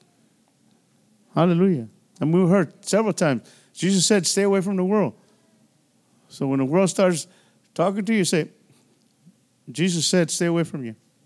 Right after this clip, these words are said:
<laughs> That's Rhema, "Stay away from the world." I'm not, I'm not in the world. I'm in the wo-, uh,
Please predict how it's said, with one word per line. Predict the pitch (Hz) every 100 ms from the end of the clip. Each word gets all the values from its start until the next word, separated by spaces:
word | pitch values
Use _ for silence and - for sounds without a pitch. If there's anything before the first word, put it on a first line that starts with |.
| _ _ _ _ _ -
<laughs> | - - - - - - - - - - 147 - - _ _ - - - _ _ _ _ _ _
That's | 202 175
Rhema, | 147 165 175 117
"Stay | - 156
away | 170
from | 156 143
the |
world." | 123 120 104 _ -
I'm | -
not, | 123 135 -
I'm | 143
not | 165 156
in | 165
the | 139
world. | 127 - - _ _ _ _ -
I'm | 165
in | 196
the | 165
wo-, | 135 147
uh, | -